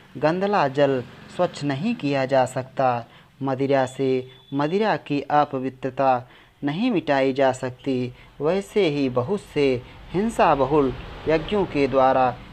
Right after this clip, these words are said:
एक भी प्राणी की हत्या का प्रायश्चित नहीं किया जा सकता।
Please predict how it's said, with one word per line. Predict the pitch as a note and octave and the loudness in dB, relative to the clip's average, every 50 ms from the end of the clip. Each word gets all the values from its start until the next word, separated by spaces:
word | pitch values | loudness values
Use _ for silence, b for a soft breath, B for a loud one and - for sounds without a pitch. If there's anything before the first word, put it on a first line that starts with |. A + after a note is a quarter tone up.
| - - E3 | -12 -6 -2
एक | F#3+ A3+ G#3+ D#3 B2+ | 0 2 2 0 0
भी | A#2+ C#3+ C#3+ C3+ | -2 -2 -2 -2
प्राणी | A#2+ C3+ C3 B2+ C3+ C3+ C3+ C3 | 0 0 0 0 2 2 0 0
की | B2 - C3+ C3 | 0 -2 -2 -2
हत्या | A#2+ B2 B2+ B2 - - C3+ C3 B2+ | -2 -2 -6 -8 -8 -6 -4 -2 -2
का | B2 C3 B2+ B2 | -2 -2 -2 -2
प्रायश्चित | B2 - B2+ C3 B2+ B2 B2 - - - C#3 C3 C3 - B B B B B B | -2 -2 0 0 0 0 0 -4 -6 -4 -4 -4 -4 -6 B B B B B B
नहीं | D3 D3 D#3+ A3+ C#4+ C#4 | -4 -2 0 0 0 -2
किया | - C#3 C3 C3+ C3 B2+ | -2 -2 0 2 2 2
जा | B2 C3 B2+ B2 | 2 2 2 2
सकता। | A#2+ - C3 A#2+ - - - C3 B2+ B2 A#2+ A#2+ | 0 -2 -6 -8 -6 -4 0 2 2 2 2 0